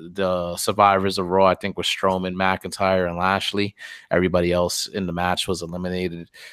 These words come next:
Um, you know, just, you know, I don't know, just <laughs> Raw getting another win.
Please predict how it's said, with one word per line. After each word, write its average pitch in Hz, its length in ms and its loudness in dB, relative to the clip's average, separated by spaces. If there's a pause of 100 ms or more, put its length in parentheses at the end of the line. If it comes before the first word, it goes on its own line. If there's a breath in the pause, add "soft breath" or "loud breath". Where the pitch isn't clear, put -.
(280 loud breath)
Um, 85 680 -6 (220)
you 104 140 -2
know, 98 180 2
just, - 580 -2 (320 loud breath)
you 123 120 -2
know, 110 80 6
I 107 80 6
don't 113 100 4
know, 120 200 4
just - 200 -4 (120)
<laughs> - 120 2
Raw 107 400 6
getting 117 280 4
another 113 260 4
win. 131 360 2